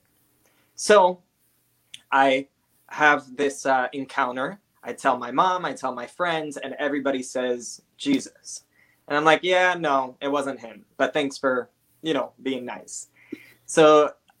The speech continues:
she changes the subject, and for the next hour, we're just studying for school, and she says, um, you know, before she says what she's about to say, I,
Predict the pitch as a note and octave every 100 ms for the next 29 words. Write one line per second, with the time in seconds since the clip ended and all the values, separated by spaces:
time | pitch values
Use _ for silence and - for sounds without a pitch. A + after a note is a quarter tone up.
0 | _ - D#3+ - E3+ D#3+ D3 - C3+ -
1 | D#3+ C#3+ D#3 D#3+ - - _ - C#3+ C#3+
2 | C3+ C#3 C3+ - - - C#3 C#3 D3+ -
3 | - D3 C#3+ D3 C#3 C3 B2+ B2 - _
4 | - - - C#3+ D3 C#3 C3+ A#2+ - D3
5 | C#3+ C#3+ C3 - C3 - C3 B2+ B2 A2+
6 | - C3 A#2+ A#2 A#2 A2 - _ _ _
7 | _ D#3 D3 B2+ A#2+ - _ _ _ _
8 | _ - D3 C#3 - F3 F#3 F#3 F3+ D#3
9 | D3 - _ - - D#3 C#3 C3 - C3
10 | - C3 A#2 B2 B2 A#2+ B2 A#2+ - _
11 | _ _ _ - D3 C#3+ C#3+ C#3